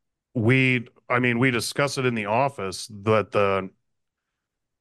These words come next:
unlike basketball in previous years where the old basketball system with the W P I,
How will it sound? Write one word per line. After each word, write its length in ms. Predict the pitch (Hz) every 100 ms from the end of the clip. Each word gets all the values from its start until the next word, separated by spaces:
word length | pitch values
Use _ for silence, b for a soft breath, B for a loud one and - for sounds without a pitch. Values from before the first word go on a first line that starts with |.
| _
unlike 500 | 143 160 151 151 110
basketball 760 | 120 120 117 117 95 104 104 107
in 140 | 101
previous 520 | - 127 120 120 104
years 300 | 110 107 98
where 460 | 90 101 98 101 92 _ _ _
the 180 | 110 113
old 280 | 127 143 147
basketball 540 | 127 123 123 110 117 110
system 400 | 120 107 120 107
with 200 | 101 -
the 320 | 101 95 90
W 420 | 120 123 123 113
P 260 | 95 - 101
I, 420 | 90 87 87 92